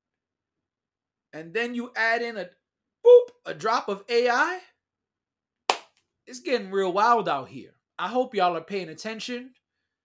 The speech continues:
I hope you have your eyes on things. I hope you are looking around, being aware,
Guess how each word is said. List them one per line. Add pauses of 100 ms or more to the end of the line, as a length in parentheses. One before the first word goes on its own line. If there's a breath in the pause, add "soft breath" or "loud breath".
(160)
I
hope
you
have
your
eyes (1300)
on
things. (920)
I
hope
you
are
looking
around, (1700)
being
aware,